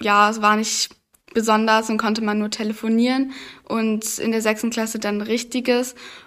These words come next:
Und das hat mich gefreut, aber auch mit Zeitsperre von einer Stunde und jetzt bin ich fast auf drei Stunden, genau. Also ich find's krass, was hier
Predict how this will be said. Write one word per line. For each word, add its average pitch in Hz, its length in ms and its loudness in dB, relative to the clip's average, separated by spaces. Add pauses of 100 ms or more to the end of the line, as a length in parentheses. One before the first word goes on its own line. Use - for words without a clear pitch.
(100)
Und 226 420 -2
das 226 140 0
hat 247 100 2
mich 247 160 2
gefreut, 226 460 2
aber 214 260 -2
auch - 160 -6
mit 233 160 0
Zeitsperre 220 680 -4
von 208 380 -2 (240)
einer 214 140 -4
Stunde 220 600 -2
und 208 320 -6 (260)
jetzt 208 360 -4
bin 208 120 -2
ich 214 380 -6
fast - 420 -4
auf 214 140 -6
drei 214 280 -6
Stunden, 233 600 -2
genau. 220 520 -4
Also - 220 -10
ich 220 120 -8
find's 214 180 -10
krass, - 440 -10
was 226 120 -10
hier 214 220 -2